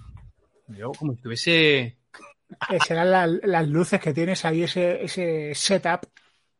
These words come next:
Speaker 2: super fashion.
Speaker 1: Sí, puede ser, puede ser. Supongo que será, que será de eso. ¿Qué tal? ¿Cómo estás?
Speaker 2: Muy bien, muy bien. Aquí, eh, en grata compañía, pero sin grandes novedades. Ya a,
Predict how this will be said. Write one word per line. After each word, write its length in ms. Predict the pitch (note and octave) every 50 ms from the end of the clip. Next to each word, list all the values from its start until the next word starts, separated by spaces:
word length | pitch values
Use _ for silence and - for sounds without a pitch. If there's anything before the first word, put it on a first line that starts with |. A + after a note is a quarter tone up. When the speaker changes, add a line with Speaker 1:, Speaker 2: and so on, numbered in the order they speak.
| _ _ _
Speaker 2:
super 360 | - - - G3 D3 F3 E3 -
fashion. 540 | - - F3 D#3+ - F#3+ D#3 D3 C#3+ C3+ _ _ - _ _ _ _ _ _ _ _ _ _ _ _ _ _
Speaker 1:
Sí, 280 | - - C#3 C3 B2+ B2
puede 240 | B2 B2+ B2+ C3 A#2+
ser, 220 | - - D3 B2+
puede 220 | B2+ C#3 D3 C#3
ser. 140 | A#2+ C3 A2+ G#2+
Supongo 300 | A#2 G#2 A#2+ A#2+ B2+ B2
que 120 | B2 A#2
será, 560 | - - A2 A2 A2 A2 A2 A2 G#2 - - _ _ - - - - - _ _ _ -
que 120 | B2+ A#2+
será 260 | A#2+ - B2 A#2 A2+
de 100 | G#2+ G2 G#2+
eso. 300 | G#2+ - - G2 F#2+ - _ _ _ _ - - - - - - - - - _ _ -
¿Qué 120 | D#3+ D#3
tal? 200 | D#3 F3 F#3 E3+
¿Cómo 180 | - D#3+ D#3+ D3
estás? 500 | - - F3 F#3+ - - - - _ _ _ _ _ _ _ _ _ _ _ _ _ _ _ _ _ - - - _ _ _ _ _ _ _ _
Speaker 2:
Muy 180 | - F3 G3+ G#3+
bien, 380 | G#3 G#3 A#3+ C4+ B3 F3 C3 - _ - - - _ _
muy 180 | - F#3+ G3 G3
bien. 420 | F#3 F#3 G3+ A#3 G#3+ E3 B2+ G#2+ - - _ _
Aquí, 240 | - E3 D#3+ - F#3+
eh, 1040 | F#3+ G3 G3 G#3+ A3+ F#3+ D#3+ D#3 D3+ D3 D3 C#3+ C#3+ C3+ C3+ C3 C3+ C3 C3+ C#3 C#3 C3+ - - - - _ _ _ - - G#3+ - -
en 180 | - G3+ F3 D#3
grata 280 | F3 F3 F#3+ F#3+ G#3
compañía, 440 | G3 G3+ F3 - F#3 F3 F#3+ G#3 G#3+
pero 160 | G#3 G#3 F3+
sin 140 | - - D#3+
grandes 260 | D#3 F3+ G3 G#3 A#3+
novedades. 520 | A3+ G#3 E3 D3 D3 F3 F#3+ F#3+ E3+ D3 C#3
Ya 160 | D3 E3+ G3
a, 160 | A3 - -